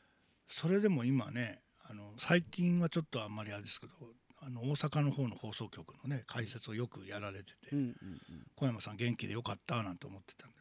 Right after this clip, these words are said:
Speaker 1: だよね。
Speaker 2: うん。
Speaker 1: うん。まあ、そういう意味ですごく、こう、なんだろう、目立ってないようだけど、
Speaker 2: うん。
Speaker 1: こう、地道に数字を残してるピッチャー。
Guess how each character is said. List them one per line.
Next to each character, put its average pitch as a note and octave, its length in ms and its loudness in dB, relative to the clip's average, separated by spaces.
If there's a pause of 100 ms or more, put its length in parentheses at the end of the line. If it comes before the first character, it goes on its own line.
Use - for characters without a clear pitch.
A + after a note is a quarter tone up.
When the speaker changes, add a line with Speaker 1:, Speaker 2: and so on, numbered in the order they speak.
Speaker 1:
だ C3 60 2
よ C3+ 80 4
ね。 G2+ 40 -2
Speaker 2:
う - 0 -
ん。 G2+ 40 -4
Speaker 1:
う - 0 - (300)
ん。 G#2+ 640 -4 (1800)
ま C3+ 260 2
あ、 A#2+ 60 0
そ - 140 2
う - 40 6
い - 20 6
う - 40 6
意 - 20 8
味 E3 60 6
で A2+ 320 2 (220)
す - 140 -4
ご B2+ 160 2
く、 G#2 380 -10
こ G2 420 -10 (1400)
う、 C#3 40 -6
な D#3 100 2
ん F#3 80 4
だ C#3+ 80 2
ろ A2+ 60 -4
う、 - 20 -6
目 B2 120 4
立 E3 120 6
っ A#3 60 2
て - 260 0
な F3+ 180 6
い F#3 100 4
よ D3+ 180 2
う B2+ 40 -2
だ A2+ 140 -6
け G#2 120 -6
ど、 G#2 280 -4
Speaker 2:
う - 20 -4
ん。 G#2 460 -6 (1080)
Speaker 1:
こ B2+ 100 -8
う、 A#2 40 -6
地 A2+ 180 -4
道 B2 300 -4
に B2+ 100 -4
数 B2 240 0
字 A#2+ 140 -2
を A#2+ 60 -2
残 B2 220 -2
し - 100 -2
て - 100 -6
る G2+ 80 -12
ピ G#2+ 140 -8
ッ - 60 -20
チ - 140 -6
ャ - 40 -14
ー。 - 60 -14